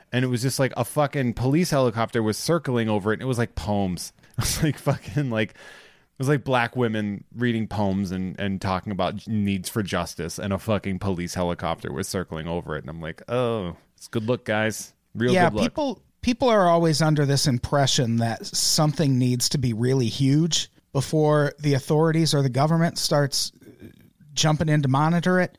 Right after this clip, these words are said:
Speaker 2: No, that's not true. Like, it, it's smart of them to get in early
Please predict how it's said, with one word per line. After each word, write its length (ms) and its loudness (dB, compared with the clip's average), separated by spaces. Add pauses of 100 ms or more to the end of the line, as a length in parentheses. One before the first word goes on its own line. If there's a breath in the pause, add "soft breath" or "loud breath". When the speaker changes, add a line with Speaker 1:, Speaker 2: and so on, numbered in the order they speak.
(140)
Speaker 2:
No, 440 2
that's 240 0
not 220 -4
true. 340 -2 (160)
Like, 400 0
it, 220 0
it's 280 -2 (320)
smart 420 4
of 120 0
them 200 4
to 100 0
get 200 2
in 200 2
early 440 0